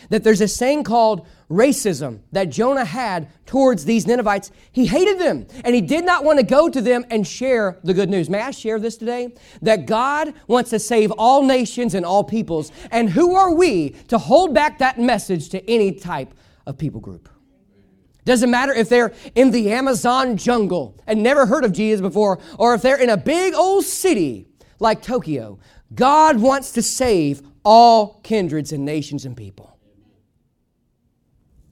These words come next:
And God gets the final word in this book. If God can use a prophet like Jonah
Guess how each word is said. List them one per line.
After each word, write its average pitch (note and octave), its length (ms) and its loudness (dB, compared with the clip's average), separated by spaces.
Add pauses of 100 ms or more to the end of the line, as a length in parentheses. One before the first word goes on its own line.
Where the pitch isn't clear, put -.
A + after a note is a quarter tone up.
(340)
And C#3+ 160 -4
God E3 300 -2
gets D#3+ 160 -6
the D#3 80 -10
final D3+ 340 -10
word A#2 380 -10 (600)
in A#2 420 -12 (280)
this G#2 480 -18 (140)
book. - 400 -20 (3250)
If C#3 160 -8
God B3 520 0 (520)
can G3 200 -4
use A3+ 760 -2 (140)
a C#3+ 120 -10
prophet G#3+ 640 -4
like F3 380 -6
Jonah B2 480 -12